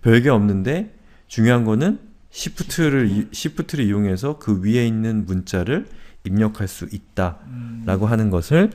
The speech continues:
Speaker 1: 예, 기억하시면 되고요. 이 시프트는 한글 말고 나중에 특수 문자 같은 거를 사용할 때도 사용이 되니까 그때 다시 한번 설명을 드릴게요. 자,
Speaker 2: 네.
Speaker 1: 일단은 여기 있는 요거를 제가 싹 지우고요.
Speaker 2: 영어로.
Speaker 1: 자, 이번에는 영어로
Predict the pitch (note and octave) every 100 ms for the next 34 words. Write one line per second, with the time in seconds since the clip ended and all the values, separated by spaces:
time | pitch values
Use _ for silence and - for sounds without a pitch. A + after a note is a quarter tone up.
0 | - - - - - D#2 D2 - G#2+ A#2
1 | G#2 A2+ G2+ D#2+ G2+ G#2+ G#2+ - E3 -
2 | D#3+ D3 D#3+ E3 E3+ D3+ G2+ G#2 G#2+ F#2+
3 | G#2 G#2 - - E3 D#3 C#3 A#2 A2+ A2+
4 | G2+ F#2+ B2+ B2 A#2 G#2+ F#2 F#2+ D#3+ A3
5 | - - - - - C3 B2 A2 F2+ E2
6 | - D#3 - - G#2 F#2 E2 F#2 E2 A2+
7 | G2+ F2 D#2+ E2+ - - - - - -
8 | - - - - - - - - - -
9 | - - F2 G2 G2+ A#2+ A#2+ A2 G2+ A2+
10 | A2 G#2 F#2 F#2+ F#2 F2 F2+ A#2 - -
11 | F#2 D#2+ D#2 - G#2+ G#2 G2 F#2 - -
12 | - - - - F#2 A2+ C#3 C3+ G#2+ C3+
13 | E2+ - G2 B2 C3+ G#2 F#2 D#3+